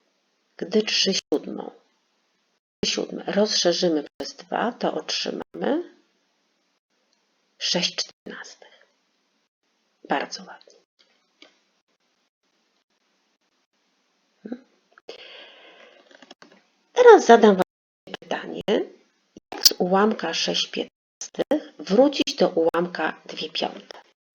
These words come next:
Jeszcze przyjrzyjmy się stronę, skąd te nam brały. Jak z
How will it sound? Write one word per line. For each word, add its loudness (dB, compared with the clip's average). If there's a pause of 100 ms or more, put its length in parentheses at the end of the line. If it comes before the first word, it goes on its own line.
Jeszcze 2
przyjrzyjmy -4
się -8 (420)
stronę, 0 (600)
skąd -6 (160)
te -8 (480)
nam -8
brały. -16 (1800)
Jak -16
z -14